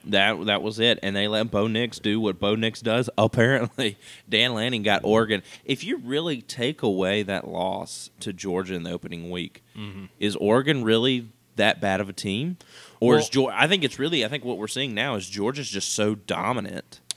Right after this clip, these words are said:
Speaker 2: Well, yeah.
Speaker 1: And I think it also shows the difference between Pac-twelve and S E C football.
Speaker 2: Yeah. And granted, I, I think if Oregon would have scheduled Georgia for later on in the season, we would have seen a more competitive football game.
Speaker 1: It's a rough,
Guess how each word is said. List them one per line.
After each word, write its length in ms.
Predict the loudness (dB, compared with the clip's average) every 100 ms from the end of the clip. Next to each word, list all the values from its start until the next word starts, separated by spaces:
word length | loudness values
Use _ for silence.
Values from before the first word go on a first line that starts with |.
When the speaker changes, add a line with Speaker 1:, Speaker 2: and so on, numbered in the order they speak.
| _ _ _
Speaker 2:
Well, 180 | -10 -10 -10 _
yeah. 300 | 0 2 0 -6 _ -20 -20 _ _ -20 -20 _
Speaker 1:
And 180 | 2 4
I 40 |
think 180 | 4 4
it 60 | 4
also 260 | 2 0
shows 320 | -6 -4 -4 -4
the 80 |
difference 340 | -2 -2 -2 -8
between 300 | -8 -8 -8
Pac-twelve 560 | -6 -6 -4 -4 -4
and 100 | -2
S 200 | -4 -4
E 40 | -8
C 180 | -6 -4
football. 480 | -4 -2 -4 -4 -6
Speaker 2:
Yeah. 180 | -4 -4 -6 -20 -20 -20 _
And 180 | -4 -4
granted, 460 | -4 -4 -4 -6 -8 _ -8
I, 140 | -6 -6
I 80 | -4
think 240 | -6 -6
if 200 | -10 -10
Oregon 480 | -8 -6 -4 -4 -4
would 100 | -4
have 80 | -4
scheduled 460 | -2 -2 -2 -4 -4
Georgia 360 | -2 -2 -4
for 200 | -6 -6
later 320 | -4 -2 -2
on 160 | -4 -4
in 80 | -6
the 60 | -6
season, 380 | -6 -6 -6 -6
we 100 | -8
would 180 | -6 -6
have 100 | -6
seen 220 | -6 -6
a 20 |
more 200 | -8 -12
competitive 520 | -12 -12 -8 -6 -6 -6
football 380 | -8 -6 -6
game. 220 | -8 -12 -16
Speaker 1:
It's 100 | -18
a 40 |
rough, 360 | -8 -6 -6 -8